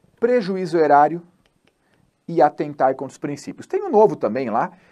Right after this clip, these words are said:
que é aquele concessão, manutenção indevida, que é meio esquisito. Mas saca só. Todos eles se configuram por dolo.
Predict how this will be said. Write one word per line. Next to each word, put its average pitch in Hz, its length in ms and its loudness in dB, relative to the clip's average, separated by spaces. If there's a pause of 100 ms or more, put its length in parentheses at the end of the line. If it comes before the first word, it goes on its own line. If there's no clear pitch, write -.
(180)
que 120 180 -2
é 123 60 4
aquele 117 340 -4
concessão, 117 600 -8
manutenção 120 460 -10
indevida, 113 300 -8
que - 100 -12
é 123 60 -8
meio 113 80 -8
esquisito. 120 500 -10 (360)
Mas 143 160 -6
saca 175 260 -4
só. - 340 -2 (1120)
Todos 240 520 0
eles 135 580 -4 (420)
se - 200 -14
configuram 127 800 -8 (1500)
por 180 180 0
dolo. 156 380 2